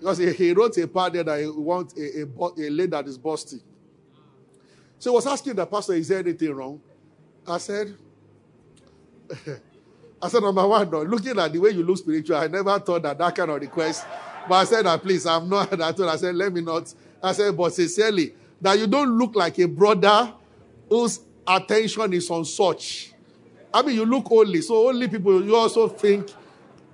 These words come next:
I said, "However," I said, "Let me ask you one thing. It's not about what you're asking God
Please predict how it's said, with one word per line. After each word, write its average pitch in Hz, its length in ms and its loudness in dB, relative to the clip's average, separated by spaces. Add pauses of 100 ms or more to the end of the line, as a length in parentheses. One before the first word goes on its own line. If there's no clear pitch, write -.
I 175 120 -8
said, 190 220 -2 (120)
"However," 170 560 0 (300)
I 170 80 -4
said, 180 160 -4
"Let 202 160 -2
me 180 80 -4
ask 156 260 -4
you 160 60 -2
one 147 240 -8
thing. 127 260 -12 (1300)
It's 269 200 -2
not 320 360 -4
about 156 380 0
what 196 220 -2
you're 151 100 -2
asking 143 440 -8
God 131 300 -10